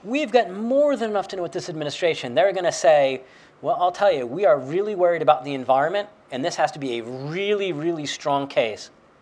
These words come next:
for us to come off of that." What is their stand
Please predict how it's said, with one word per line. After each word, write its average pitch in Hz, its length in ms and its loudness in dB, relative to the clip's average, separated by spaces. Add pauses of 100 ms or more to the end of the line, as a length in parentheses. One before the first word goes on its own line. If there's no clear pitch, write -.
(420)
for - 180 2
us 131 120 4
to - 100 -10
come 135 240 -4
off 120 240 0
of 95 140 -18
that." - 260 -14 (2250)
What 185 360 0
is 220 200 -2
their 196 200 2
stand 110 640 -4